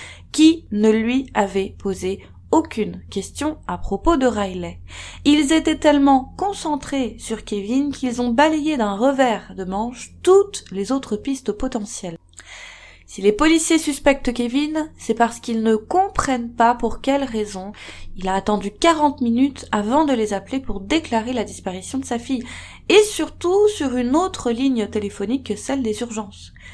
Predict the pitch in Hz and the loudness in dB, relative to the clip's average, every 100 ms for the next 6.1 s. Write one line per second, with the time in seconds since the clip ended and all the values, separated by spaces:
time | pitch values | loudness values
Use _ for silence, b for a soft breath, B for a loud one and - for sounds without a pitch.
0 | B B - 311 339 330 - 320 339 - | B B 2 4 4 2 -4 -2 0 -2
1 | 196 - - 214 202 196 196 202 202 202 | -8 -8 -6 -4 -4 -6 -4 -4 -4 -4
2 | 202 - 208 202 - 233 214 185 185 254 | -6 -2 -2 -2 -2 0 0 -4 -6 -2
3 | 320 339 392 392 - 277 - 208 247 320 | -2 2 2 2 0 -2 -4 0 0 0
4 | B B B B 220 214 - 214 208 208 | B B B B -2 -2 -6 -4 0 -2
5 | 208 - 359 381 - - 226 - - 202 | -4 -4 -2 -2 -6 -4 -4 -4 -6 -6
6 | - | -8